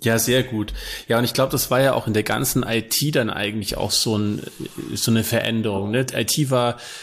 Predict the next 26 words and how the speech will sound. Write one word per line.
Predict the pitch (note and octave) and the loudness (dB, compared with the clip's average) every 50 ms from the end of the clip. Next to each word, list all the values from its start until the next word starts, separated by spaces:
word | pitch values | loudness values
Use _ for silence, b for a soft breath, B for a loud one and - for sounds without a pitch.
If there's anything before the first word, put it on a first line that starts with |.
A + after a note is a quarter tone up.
| B B B B B B | B B B B B B
war | - A#2+ A#2 A2+ A2 A2 A2 | -8 -2 0 2 2 2 2
sehr | - - A#2+ B2+ B2 | 2 4 4 4 4
zentral, | B2+ - B2+ A#2+ A2+ - - - A2 A2+ B2 C3+ C#3+ D3 C#3 A2+ | 2 2 0 0 0 0 -2 0 2 2 2 2 2 2 2 2
war | A#2 A2 G#2+ G#2+ A2 A2+ G#2+ | 2 2 4 4 2 0 0
Cost-Center, | - - - C3+ C3+ - - - - - C3 B2+ C3 C3 B2+ C3+ C3 C3 C3 A#2 G#2+ | -2 -2 0 0 2 2 0 0 2 2 2 2 2 2 2 2 4 4 4 2 2
war, | G#2+ G#2+ G#2+ A2 A2+ A2 A2 - G#2+ | 2 2 2 2 2 0 0 -2 -4
wie | G#2+ | -2
du | - B2 | -2 0
schon | A#2+ - A#2+ A2 G2+ | 2 2 2 2 2
sagst, | - G#2+ G#2 A#2 C3 B2+ - - - | 2 2 2 2 0 -2 -4 -4 -2
ne, | A2+ G#2+ A#2 B2 B2 - | -2 0 2 2 2 2
ähm, | - A2 A2 G#2+ A2 G#2+ G#2+ G#2+ G#2+ - - - - - - - - A#2 A2+ A2 A2+ A#2 B2 A#2+ | 2 2 2 2 2 0 0 -2 -4 -6 -6 -8 -10 -10 -10 -8 -6 -4 -2 -2 0 -2 -2 0
darf | - A#2+ A#2+ A2+ - - | 0 2 0 2 0 0
nicht | A2 - - | 0 0 0
kaputt | - A2+ G2+ - D3 D#3+ D#3+ - | 0 0 0 2 2 0 0 0
gehen, | - C#3 C3+ C3+ C3+ C3 | 0 2 2 4 4 4
muss | A#2+ A2+ A#2+ B2 - - A#2+ | 4 4 4 4 2 2 2
hart | A2+ B2 B2 - - | 0 0 0 -2 -4
gegoverned | A#2 - - A#2+ A#2+ C3 C#3 C#3 C3+ C3 B2+ | -4 -2 0 0 0 2 2 0 0 0 0
sein, | - - B2 A2+ A#2 A#2+ A#2+ A#2+ A#2+ A#2+ A#2+ A#2 | 0 2 2 2 2 2 2 2 2 2 2 0
damit | A2+ A2 A2+ A2+ G#2 | 2 2 2 2 2
alles | G#2+ A#2 A#2 A2 - A#2+ | 2 2 2 2 2 2
richtig | C3 C#3+ C3 - - C#3 B2 - - | 2 2 2 2 2 0 0 0 0
ist. | - B2 B2 A#2+ - - | 0 2 2 4 2 2
Und, | - - A2 G#2+ A2 A2 A2 G#2+ - - - D3 | 0 0 0 2 2 4 2 2 2 0 0 0
äh, | A#2+ A2 G#2+ G#2+ G#2 | 0 2 2 2 0